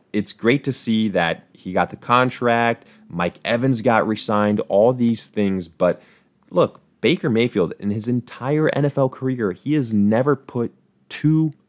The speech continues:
back-to-back solid N F L seasons. And look, maybe this will be the year that he breaks it, but I just think there's a lot of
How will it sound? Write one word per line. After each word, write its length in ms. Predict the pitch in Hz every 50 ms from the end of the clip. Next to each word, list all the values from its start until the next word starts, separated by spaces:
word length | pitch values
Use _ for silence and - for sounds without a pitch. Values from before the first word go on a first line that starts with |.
| _
back-to-back 1300 | - 87 - - - 101 107 120 131 - - - _ - - 123 113 95 - 95 95 98 98 95 95 - - _
solid 720 | - - - - - - 95 90 92 90 95 95 92 - - _
N 160 | - 87 85
F 200 | 90 87 - _
L 220 | - 80 80 82 82
seasons. 640 | - - - - 80 82 76 71 78 78 78 73 - _ - - - _ _ _ _ _ _ -
And 460 | 101 98 98 98 98 95 98 87 -
look, 300 | - - 104 104 - -
maybe 260 | 78 87 92 107 131
this 160 | 127 131 - -
will 240 | 143 127 123 113 - - _ - 104
be 140 | 95 110
the 100 | 104 110
year 220 | 107 98 101 110 110
that 100 | 107 101
he 100 | 98 95
breaks 380 | 85 - 82 92 104 - -
it, 160 | 139 127 - -
but 240 | 107 101 95 - _ _ _ _ _ _ _ _ _ _ - - _ - -
I 60 | -
just 160 | 120 - - -
think 140 | 143 151
there's 180 | 143 143 139 127
a 60 | 131
lot 260 | 110 104 101 107 123
of 220 | 127 127 113 -